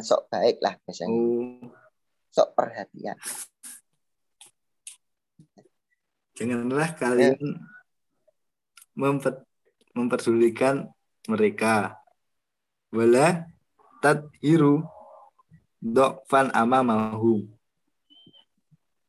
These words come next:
Speaker 2: Dan janganlah kalian menampakkan kelemahan di hadapan mereka.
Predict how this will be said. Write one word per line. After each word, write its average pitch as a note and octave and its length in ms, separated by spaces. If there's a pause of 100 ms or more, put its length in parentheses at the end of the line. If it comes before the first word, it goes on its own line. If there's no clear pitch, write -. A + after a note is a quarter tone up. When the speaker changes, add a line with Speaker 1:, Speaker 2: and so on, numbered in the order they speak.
(2500)
Speaker 2:
Dan D3 240
janganlah C#3 560 (320)
kalian C3+ 320
menampakkan C3+ 800
kelemahan A#2+ 720 (240)
di A2+ 80
hadapan A2 480
mereka. F#2+ 560